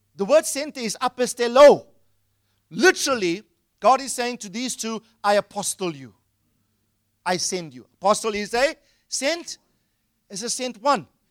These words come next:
So suddenly the character of both Barnabas and Paul's ministry starts to change from either being prophet, teacher, to now being a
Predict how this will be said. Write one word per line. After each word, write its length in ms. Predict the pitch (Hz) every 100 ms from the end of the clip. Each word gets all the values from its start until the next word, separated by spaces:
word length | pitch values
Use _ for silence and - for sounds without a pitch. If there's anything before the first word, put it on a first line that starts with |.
| _ _ _
So 120 | - 240
suddenly 480 | - 294 349 339
the 80 | 262
character 540 | - - 247 294 - 226 214
of 220 | 165 -
both 240 | 160 151
Barnabas 500 | 165 233 294 277 277 -
and 220 | 233 240
Paul's 380 | 220 233 196 160
ministry 480 | 185 190 - 185 - _
starts 400 | - 190 208 -
to 220 | 240 285 - _
change 500 | - 262 277 208 190 - _
from 160 | 190 202
either 260 | 247 240
being 220 | 208 214 180
prophet, 420 | - 240 294 -
teacher, 380 | 247 254 233 208
to 140 | 208
now 200 | 185 208
being 260 | 156 220 220
a 240 | 262 320